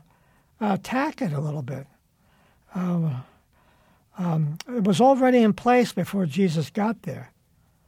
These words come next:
So he, he, he kind of adopted it, you know, he, by being a Jew. But he also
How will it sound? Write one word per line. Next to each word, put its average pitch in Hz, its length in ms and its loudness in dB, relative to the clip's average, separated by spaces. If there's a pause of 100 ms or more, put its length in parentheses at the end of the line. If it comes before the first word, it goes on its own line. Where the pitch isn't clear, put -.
(420)
So 208 220 0
he, 202 100 6
he, 202 380 4
he 185 240 -4
kind 202 260 -2
of 165 80 0
adopted 180 580 0
it, 131 140 -12 (220)
you 185 60 -2
know, 165 180 0
he, 151 240 -2 (140)
by 160 140 -4
being 160 280 -2
a 143 60 -4
Jew. 165 460 -4 (540)
But 208 120 -2
he 233 80 4
also 226 520 2